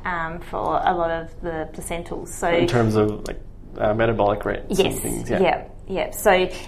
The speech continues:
Speaker 1: marsupials on average have a lower metabolic rate than placentals,
Speaker 2: Okay.
Speaker 1: um, but there are placentals that are as low as marsupials, but you don't get the marsupials that are really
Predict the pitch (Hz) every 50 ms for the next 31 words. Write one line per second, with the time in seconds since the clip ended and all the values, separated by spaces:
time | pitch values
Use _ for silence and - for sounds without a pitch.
0 | - - - - 214 208 - 311 311 220 214 190 175 170 185 185 214 226 220 220
1 | - - 185 175 170 165 165 - 175 180 175 170 170 180 190 208 208 202 202 190
2 | 190 185 185 185 - 180 180 - 190 190 190 185 - 190 185 196 - 302 370 190
3 | - 214 - - 123 120 - - - - 190 180 175 185 185 208 208 208 196 208
4 | 208 208 208 208 - - - 220 208 - 202 185 180 175 - 180 - - - 165
5 | 160 170 175 170 175 180 214 262 - 202 - 247 233 233 - 285 285 285 330 359
6 | 415 453 392 - - - 185 - - 190 190 190 170 - - 190 180 180 180 -
7 | - - 185 - - 190 185 175 170 - - - 175 170 175 196 175 - - 175
8 | - 170 165 170 165 160 175 175 170 165 160 160